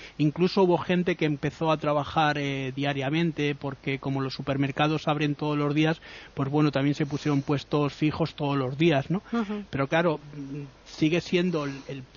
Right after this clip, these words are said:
Speaker 1: el día más importante de la semana, es el punto de la base, que, que hay mucha más gente, porque la gente tradicionalmente va, va, eh, los domingos a comprar aquí, ¿no? Que sigue
Speaker 2: Claro,
Speaker 1: siendo los domingos, ¿no?
Speaker 2: lógico, sí, sí.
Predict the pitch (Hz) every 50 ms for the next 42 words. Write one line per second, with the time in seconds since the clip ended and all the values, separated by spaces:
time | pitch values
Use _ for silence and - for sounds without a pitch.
0 | 139 131 - - 151 131 135 131 143 156 160 156 165 156 - 180 170 156 165 160
1 | 156 156 175 175 175 160 - 139 139 139 139 131 - - 143 143 151 156 160 170
2 | 180 165 - - 151 151 143 - - - 147 139 135 131 127 127 - - 139 139
3 | 160 156 135 135 147 156 - - 123 - 117 120 113 - - 117 120 131 135 131
4 | - 139 131 135 - - - 151 151 156 185 175 175 143 - 127 120 - - 147
5 | 135 151 156 147 - - 135 135 - - 135 127 131 139 139 139 143 139 151 156
6 | 143 139 139 147 143 - - - - - - - - 135 135 139 139 139 139 139
7 | 139 135 - - - - - 143 143 139 139 135 131 131 131 127 135 147 156 143
8 | 143 131 - 139 127 127 - - 127 127 131 120 113 120 123 - - 175 165 156
9 | 156 151 - - - - 196 180 170 151 135 135 139 143 135 131 - - 131 127
10 | 123 123 120 147 208 - - 180 - 180 156 - 147 147 160 160 - - 185 170
11 | - 185